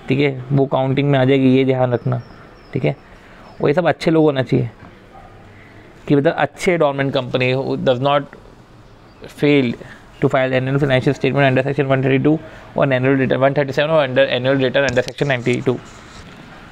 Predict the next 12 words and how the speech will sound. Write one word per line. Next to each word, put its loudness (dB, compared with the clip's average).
चलो -2
अगला, 0
Innic 6
लिमिटेड 2
is 2
a -2
subsidiary। 0
तो 2
जो 2
निक -2
है -2
ना, -2